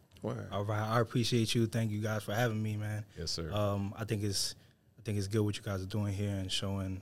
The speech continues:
Speaker 2: fathers some love here, uh, especially in Buffalo. We need that.
Speaker 3: Mm-hmm.
Speaker 2: And, uh, yeah, I hope that, uh, I can have some words of wisdom for everybody.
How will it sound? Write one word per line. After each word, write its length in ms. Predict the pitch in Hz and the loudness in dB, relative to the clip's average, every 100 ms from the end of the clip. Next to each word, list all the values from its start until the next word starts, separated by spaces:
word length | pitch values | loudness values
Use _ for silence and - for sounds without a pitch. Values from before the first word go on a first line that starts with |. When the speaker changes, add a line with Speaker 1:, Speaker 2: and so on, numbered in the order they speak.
| - | -8
Speaker 2:
fathers 460 | - 101 101 104 | -4 -2 -2 -2
some 180 | - 98 | -2 -2
love 320 | 104 110 110 | 0 2 2
here, 360 | 104 117 113 107 - - _ - | 0 0 0 -2 -8 -20 _ -10
uh, 220 | 95 92 92 | -4 -4 -4
especially 360 | - 101 101 | -4 -2 -2
in 100 | 92 | -2
Buffalo. 500 | 95 107 110 104 104 | 0 0 0 0 0
We 100 | 101 | 0
need 240 | 98 107 98 | -2 -2 0
that. 280 | 101 98 - - | -2 -4 -8 -16
Speaker 3:
Mm-hmm. 320 | 80 80 76 98 | -10 -8 -8 -4
Speaker 2:
And, 320 | 98 92 92 | -4 -4 -4
uh, 300 | 87 90 90 - - - - | -6 -8 -10 -14 -20 -20 -20
yeah, 260 | 98 104 101 - | -8 -6 -6 -8
I 60 | 92 | -4
hope 240 | 104 95 - | -2 0 0
that, 240 | 101 98 | 0 0
uh, 180 | 98 95 - - - | -2 -4 -8 -18 -12
I 40 | |
can 200 | 95 98 | -2 -2
have 200 | 95 113 107 | 2 0 0
some 120 | 107 | 4
words 200 | 117 107 | 4 6
of 60 | 110 | 4
wisdom 280 | 120 101 101 | 4 4 0
for 120 | - | 0
everybody. 360 | 104 101 98 | -2 0 -2